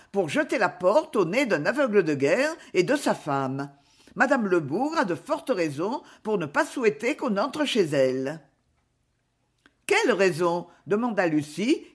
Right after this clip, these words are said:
qui aimait assez les solutions toutes faites. « Les mêmes raisons, » dis-je en me décidant, les mêmes raisons pour lesquelles cette femme que Louise disait avare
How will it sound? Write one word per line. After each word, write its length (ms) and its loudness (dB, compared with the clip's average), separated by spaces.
qui 160 -2
aimait 300 0
assez 320 0
les 120 0
solutions 580 -2
toutes 320 -2
faites. « 520 0
Les 120 8
mêmes 240 -2
raisons, » 540 -2
dis-je 340 -2
en 60 -4
me 80 -2
décidant, 720 -2
les 120 6
mêmes 240 0
raisons 540 0
pour 140 6
lesquelles 440 0
cette 260 0
femme 440 -2
que 80 0
Louise 440 0
disait 420 0
avare 540 -2